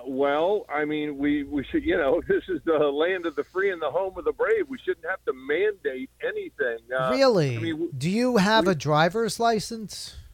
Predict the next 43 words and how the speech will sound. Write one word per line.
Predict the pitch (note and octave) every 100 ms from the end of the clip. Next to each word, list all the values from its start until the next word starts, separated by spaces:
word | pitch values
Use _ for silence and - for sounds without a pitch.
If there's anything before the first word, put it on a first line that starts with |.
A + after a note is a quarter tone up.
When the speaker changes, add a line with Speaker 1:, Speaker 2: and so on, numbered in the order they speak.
| - _
Speaker 2:
or | E3+ F3
do |
you | F3+ F#3
just | D#3+ E3 -
drive | A2 C#3 C3+ A2 F#2+ G#2
on | A2
the | G#2
road? | G2 G2 F#2 - - _ _ _ _ _ _
Speaker 1:
Uh, | D3+ D3+ D3+ D3+
Speaker 2:
Do | G#3+
you |
Speaker 1:
actually, | G#3 G#3 G3+ F#3 F3
you |
d-, | D#3 - - - -
you | D#3 D#3
don't | G3 G3
need | F#3
a | B3
Speaker 2:
Yeah, |
Speaker 1:
driver's | G3 D3+ F3+ C#3+ D3+
Speaker 2:
do |
you | G3+
Speaker 1:
license | D3
Speaker 2:
wear | B3 A#3
Speaker 1:
if | F#3 -
you | F3 G3+
drive | D#3+
on | A#3
Speaker 2:
seatbelts, | A#3 D#3
Speaker 1:
your | D3+
own |
Speaker 2:
Jeff? | D3+ A#3+
Do | D3
you | G#3
Speaker 1:
property. | G#3
Speaker 2:
wear | A#3 A3+
a | F3+
seatbelt | - - E3+ F3 A3+ A#3 A3+
there | - A#3 A#3 A#3
in | A3+ G#3
Washington, | A3+ G#3 A3+ A3+
D | G#3 A3+
C? | - A#3 A#3